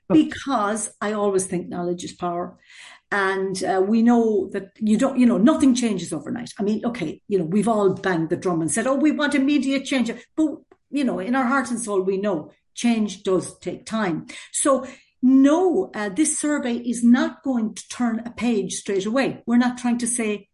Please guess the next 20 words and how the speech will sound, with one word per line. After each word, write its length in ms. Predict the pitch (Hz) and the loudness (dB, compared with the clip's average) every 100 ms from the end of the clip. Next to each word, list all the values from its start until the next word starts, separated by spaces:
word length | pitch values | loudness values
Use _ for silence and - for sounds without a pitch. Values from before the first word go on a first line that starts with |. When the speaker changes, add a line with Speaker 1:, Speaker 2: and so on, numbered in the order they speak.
| _ - | _ -6
Speaker 2:
uh, 220 | 185 185 185 | -2 -2 -4
that 160 | 185 | -4
it, 240 | 202 196 - | -6 -8 -8
that 160 | 175 | -6
it 120 | 185 | -2
will 200 | 190 302 | 2 2
do 200 | 330 233 - | 2 0 -2
that. 320 | - - - _ - _ _ - _ - | -4 -10 -18 _ -20 _ _ -20 _ -6
But 160 | 240 | -2
to 100 | 247 | 2
know 360 | 254 269 311 320 | 6 6 6 4
what's 440 | 294 247 240 - | 2 -2 -4 -6
happening 560 | - 226 208 - 170 - | -8 -8 -8 -10 -10 -8
is 120 | - | -8
an 220 | 190 190 - | -8 -10 -8
absolutely 880 | 233 233 - - 220 180 180 - - | -8 -8 -10 -4 -2 -2 -2 -12 -14
crucial 680 | _ - 240 240 - 185 185 | _ -4 -2 -2 -4 -8 -8
first 280 | - 180 165 | -12 -10 -10
step 260 | - 170 - | -8 -10 -8
to 180 | - | -10